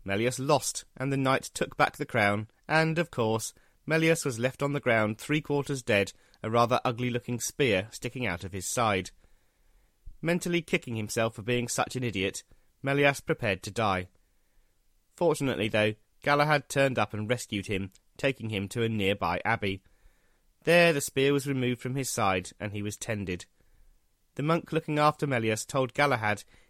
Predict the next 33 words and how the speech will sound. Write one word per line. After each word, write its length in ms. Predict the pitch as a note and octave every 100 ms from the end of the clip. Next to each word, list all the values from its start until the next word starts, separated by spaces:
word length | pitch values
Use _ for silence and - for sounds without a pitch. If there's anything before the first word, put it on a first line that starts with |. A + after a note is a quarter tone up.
| _
he 120 | D#3+
would 140 | E3
be 80 | E3+
healed 320 | D3 A#2 A2
within 220 | A2 A2+
a 40 | A#2+
month, 380 | G#2+ F#2+ - - - _ -
and 80 |
then 100 | C#3+
explained 400 | D#3 - - B2+ B2
to 60 |
Melius 400 | C3+ D3+ B2+ B2
that 160 | - B2+
it 60 |
was 100 | -
his 160 | A#2+ A2+
sinful 420 | - C#3+ C#3 C3+
life 400 | C3 C#3 G2+ - _ _
that 160 | - -
caused 380 | - D#3 C#3 -
him 100 | G2
to 100 | G2+
be 160 | A2
so 280 | G#2+ - F#2+
gravely 520 | G#2+ G2+ F#2 F2+ F#2
injured. 360 | A2 A#2 G#2+ F#2+ - _ _ _ _ _ _ _ _ _ _ _ _ _ _ _ _ _ -
Galahad 440 | G3 F3 C#3 C3
was 100 | B2+
pleased 460 | - - C#3 B2 A2
that 160 | A#2+
Melius 400 | A2 A#2+ A#2+ A#2
would 160 | B2 A2
recover, 420 | A#2+ A#2+ G2+ F#2+